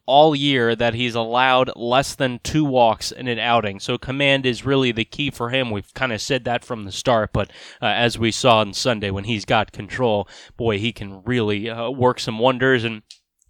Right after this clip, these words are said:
we'll see him, uh, potentially in action later this week in the, um, All-Star Futures game. He was, uh, one of two Yankees selected,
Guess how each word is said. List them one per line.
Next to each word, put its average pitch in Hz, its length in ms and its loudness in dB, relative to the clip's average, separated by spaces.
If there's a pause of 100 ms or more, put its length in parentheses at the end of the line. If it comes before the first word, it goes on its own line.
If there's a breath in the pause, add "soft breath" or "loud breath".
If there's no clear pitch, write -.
we'll 131 140 0
see 202 300 0
him, 143 320 2 (340 loud breath)
uh, 123 140 4
potentially 160 800 2
in 131 140 0
action 127 540 0
later 151 300 0
this 131 260 -2
week 135 320 -2
in 120 200 -2
the, 117 260 -2 (260 loud breath)
um, 113 380 0
All-Star 147 560 4
Futures 156 720 -2
game. 120 400 -2 (300 loud breath)
He 131 160 -2
was, 123 360 0
uh, 123 120 4
one 135 180 0
of 131 220 0
two 226 240 -4
Yankees 131 760 -2
selected, 123 760 0